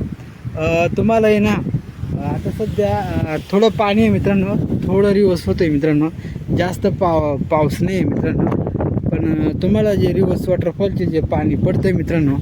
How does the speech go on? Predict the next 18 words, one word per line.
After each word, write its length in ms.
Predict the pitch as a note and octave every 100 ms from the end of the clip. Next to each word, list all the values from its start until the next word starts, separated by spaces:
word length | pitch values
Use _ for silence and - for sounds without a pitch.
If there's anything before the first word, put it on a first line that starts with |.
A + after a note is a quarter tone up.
| - - - - - -
ते 60 |
मी 160 | F#3+ -
तुम्हाला 260 | G3+ A3 G3+
दाखवून 400 | F#3 F#3 - G3+
देतो. 380 | F3+ D#3+ G3 G#3 - - - - - - - - - - - -
आणि 240 | C#3+ D3+ D3+ D#3 D#3 D3+ D3+ D3+
रिव्हर्स 300 | E3 F#3 F#3+
वॉटरफॉलचं 1300 | F#3+ F3+ F3+ F3 G3+ G3+ - - - - - - - -
पाणी 340 | - E3+ F3+
सुरू 220 | - G3+
झालं 240 | G3 G3+ F#3+
आहे 120 | E3+
मित्रांनो, 360 | E3+ F3 E3+
ते 60 | F3
पण 260 | E3+ F3+ E3+
तुम्हाला 240 | F#3+ F#3
दाखवून 280 | - - -
देतो. 520 | - - - - -